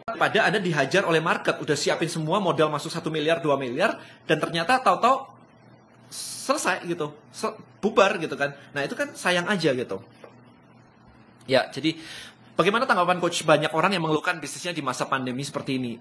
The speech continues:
Ya, it's okay lah ya, namanya grieving atau, em, apa ya, mengeluh sebentar. We are, we are just human gitu kan, it's okay gitu. Tapi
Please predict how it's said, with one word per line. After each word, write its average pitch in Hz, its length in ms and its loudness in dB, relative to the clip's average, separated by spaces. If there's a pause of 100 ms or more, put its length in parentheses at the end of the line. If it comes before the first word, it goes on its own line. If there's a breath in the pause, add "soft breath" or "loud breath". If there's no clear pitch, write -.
(100)
Ya, 165 320 6
it's - 240 -2
okay 185 360 4
lah 147 160 4
ya, 135 160 0
namanya 147 260 -6
grieving 151 640 -2
atau, 135 360 0 (300 loud breath)
em, 139 260 4 (500)
apa 156 240 0
ya, 123 260 0
mengeluh 156 380 2
sebentar. 139 500 0
We 165 160 2
are, - 160 -2
we 180 140 6
are 185 100 4
just 151 240 -4
human 139 400 -2
gitu 123 160 -4
kan, 131 240 -2
it's 175 240 -2
okay 156 460 0
gitu. 120 180 -6
Tapi 165 600 4